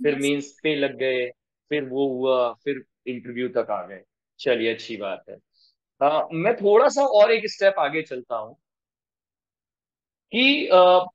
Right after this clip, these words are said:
Speaker 1: Last year के question paper check करने से क्या benefit मिलता है?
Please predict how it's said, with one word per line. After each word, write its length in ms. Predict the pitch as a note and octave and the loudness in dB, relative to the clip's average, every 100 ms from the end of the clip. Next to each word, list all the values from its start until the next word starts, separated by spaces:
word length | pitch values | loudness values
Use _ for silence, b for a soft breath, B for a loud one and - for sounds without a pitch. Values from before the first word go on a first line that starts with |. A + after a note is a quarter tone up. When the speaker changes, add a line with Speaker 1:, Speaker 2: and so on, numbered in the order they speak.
| _ _ _ _ _ _ - | _ _ _ _ _ _ -10
Speaker 1:
Last 560 | D#3 D#3 E3+ A#3 - C#4 | -6 0 2 2 0 -2
year 180 | D#4 | -2
के 120 | C#4+ D4+ | 0 -2
question 380 | B3+ B3 D4 | -4 -6 -8
paper 500 | C4+ C4 A#3 C4 C4+ | -8 -8 0 0 0
check 340 | C4+ G#3+ A#3 - | -2 -2 -2 -2
करने 340 | B3+ G#3+ B3 | -4 -2 -6
से 160 | B3 B3+ | -6 -10
क्या 240 | - A3 | -4 -4
benefit 520 | G#3 F3 G3 G#3+ B3+ G#3 | -2 -4 -6 -12 -16 -12
मिलता 540 | G#3 G3+ A3 G#3 F#3+ | -12 -2 2 4 2
है? 140 | F#3+ | -2